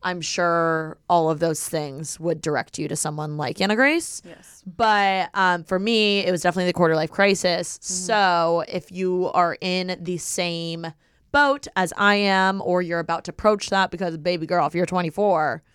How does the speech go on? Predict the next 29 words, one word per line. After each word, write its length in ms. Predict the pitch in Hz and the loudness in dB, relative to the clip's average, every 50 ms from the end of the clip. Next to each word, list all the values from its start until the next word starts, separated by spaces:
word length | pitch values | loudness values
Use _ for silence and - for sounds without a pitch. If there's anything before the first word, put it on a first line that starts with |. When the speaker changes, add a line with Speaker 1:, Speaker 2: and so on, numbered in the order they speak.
| _ _ _ _ _ _ _ _ _ _ | _ _ _ _ _ _ _ _ _ _
Speaker 1:
it's 160 | - 180 - | -8 -8 -8
about 260 | - - 180 170 160 | -2 -2 -2 -2 -2
to 40 | 170 | -2
happen. 680 | 175 202 220 214 208 - 185 165 131 113 135 254 277 262 - | 0 2 2 2 2 0 -4 -6 -6 -4 -2 -2 -2 -2 0
Speaker 2:
<laughs> 40 | - 381 381 - - 320 - | 2 2 2 2 0 -2 0
Speaker 1:
Um, 540 | 247 208 208 202 196 190 190 185 185 180 - - - | 2 2 4 4 4 2 2 0 -2 -6 -8 -2 2
I 200 | 208 202 202 208 | 2 4 4 2
would 220 | 214 220 220 190 | 2 0 -2 -2
go 240 | - 196 185 180 180 | 0 2 2 4 2
ahead 400 | 180 185 190 180 175 175 175 170 | 2 2 4 4 4 4 2 0
and 260 | 175 - 175 170 156 | -2 -4 -6 -8 -10
follow 1080 | - _ - 208 208 214 214 202 185 180 175 165 165 165 165 165 160 160 165 170 175 _ _ _ 214 180 - 240 - - | -12 _ 2 2 4 4 2 2 2 2 2 2 2 2 2 2 0 0 -2 -4 -8 _ _ _ -18 -14 -14 -14 -10 -6
her 200 | 190 208 185 175 | -2 -2 -2 0
podcast. 800 | 190 196 196 185 180 - 190 160 156 156 165 - - - - _ _ _ _ _ _ _ - | 4 4 4 4 4 2 0 2 2 2 0 -2 -6 -10 -14 _ _ _ _ _ _ _ 2
I 100 | 196 208 | 4 4
was 100 | 202 196 | 4 2
just 200 | 190 175 - 170 | -2 -6 -6 -6
on 140 | 160 156 131 | -6 -6 -8
it, 120 | 120 - | -8 -6
by 140 | 170 156 160 | -4 -4 -4
the 80 | 165 | -2
way, 160 | 151 147 139 160 | -4 -4 -6 -6
so 100 | - 170 | -8 -8
you 40 | 165 | -8
can 100 | 170 160 | -8 -8
listen 320 | - 165 160 151 - 175 | -6 -6 -6 -6 -4 -4
to 60 | 156 | -2
our 120 | 147 156 156 | 0 2 2
episode. 480 | 151 160 - 208 - 233 226 226 226 | 0 0 0 0 2 4 4 2 2